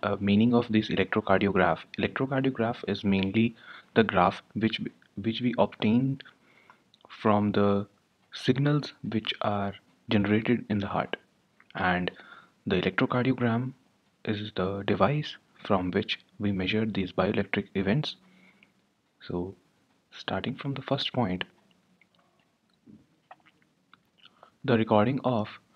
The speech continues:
electrical activity, recording of electrical activity, let me take a marker. Recording of electrical activity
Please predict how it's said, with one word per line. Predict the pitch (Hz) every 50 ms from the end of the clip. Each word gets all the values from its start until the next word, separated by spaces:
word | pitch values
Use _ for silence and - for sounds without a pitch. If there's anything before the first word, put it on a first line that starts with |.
| _ _ _ _ _ _ _ _ _ _ -
electrical | - 110 110 - - - 135 165 165 -
activity, | - - - - - 90 90 85 - 85 117 - _ _ _ _ _ _ _ _ _ _ _ -
recording | - 113 107 - 101 95 95 101 117 147 - -
of | 98 90 - - - - _ _ _ _ _ _ _ _ _ _ _ _ _ _ _ _ _ _ _ _ _ _ _ -
electrical | 101 104 101 - - 135 131 143 - - -
activity, | 98 - - 98 87 90 - 90 113 151 - _ _ _ _ _ - -
let | 98 92 - -
me | 95 92 90 85 90 95 - -
take | - - - - - - -
a | 92
marker. | 90 85 85 85 - - 117 - - _ _ - _ _ _ _ _ _ _ _ _ _ _ _ _ _ _ _ _ _ _ _ _ _ _ _ _ _ _ _ _ _ _ _ _ _ _ _ _ _ _ _ _ _ _ _ _ - _ _ _ - _ _ _ _ _ _ _ _ - - - _ _ _ -
Recording | 110 - - 104 104 117 135 143
of | 139 - - 98
electrical | 98 98 - - 120 - 135 - -
activity | - 92 - - 87 87 - - 120